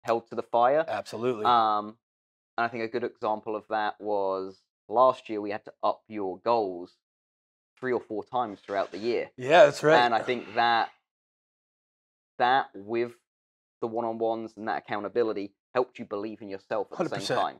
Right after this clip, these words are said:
Speaker 1: It's like, "I can do this."
Speaker 2: Hundred percent, yeah. I mean, if, w-, you don't just join o-, o-, on board and, and, and there you go, make it happen. I-, it's, there's so much involved, coaching, one-on-ones, training,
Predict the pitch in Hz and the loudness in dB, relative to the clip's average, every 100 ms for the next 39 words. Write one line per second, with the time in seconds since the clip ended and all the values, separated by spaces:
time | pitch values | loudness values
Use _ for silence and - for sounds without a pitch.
0 | _ 120 107 - 110 - 107 98 104 78 | _ -4 -2 0 -2 -4 -10 -8 -12 -10
1 | 67 - 233 247 214 - 233 - - 202 | -12 -8 -6 -6 -8 -4 -4 -6 -8 -6
2 | 220 - _ - 151 147 139 - 147 - | -6 -8 _ -12 -10 -10 -14 -14 -16 -14
3 | 165 160 - _ _ 147 139 _ 165 190 | -14 -14 -20 _ _ -18 -18 _ 0 2
4 | 262 - 226 - 175 180 180 160 139 135 | 2 0 -8 -4 0 2 2 0 -4 -4
5 | 139 - - 139 123 143 139 123 - 120 | -4 -4 -2 -2 2 2 4 0 -6 -12
6 | - 120 110 107 _ - 127 117 135 139 | -10 -10 -12 -16 _ -12 -10 -4 -2 -2
7 | 120 156 135 117 - - _ _ _ _ | 4 6 8 4 -4 -20 _ _ _ _
8 | _ - 147 120 110 151 170 113 110 117 | _ -10 -10 -6 0 2 2 -2 -8 -14
9 | 113 131 123 - - 139 127 - _ _ | -12 -10 -12 -14 -16 -12 -12 -12 _ _
10 | _ _ _ - - 175 180 180 170 160 | _ _ _ -12 -6 0 0 4 4 4
11 | 147 127 131 110 - - 165 160 135 117 | 0 4 6 4 2 2 2 2 -6 -2
12 | 139 175 160 127 117 110 101 98 - - | 4 6 6 2 0 -4 -6 -10 -16 -14
13 | - 170 170 160 135 101 | -4 0 0 0 -2 -6